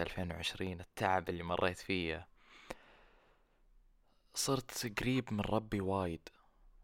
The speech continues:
وما كنت أقول إلا: "يا رب، أنا سلمت نفسي لك،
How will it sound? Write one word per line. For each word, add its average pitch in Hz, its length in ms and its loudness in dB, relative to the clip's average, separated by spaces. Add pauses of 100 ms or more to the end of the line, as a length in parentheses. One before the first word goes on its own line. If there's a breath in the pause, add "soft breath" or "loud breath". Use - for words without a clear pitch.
(960)
وما 101 280 0 (120)
كنت - 480 -8
أقول 95 800 -2
إلا: 85 680 -4 (1400)
"يا 87 140 2
رب، 104 180 0 (1160 loud breath)
أنا 101 220 -4
سلمت 104 520 -2
نفسي - 320 -2
لك، - 380 -12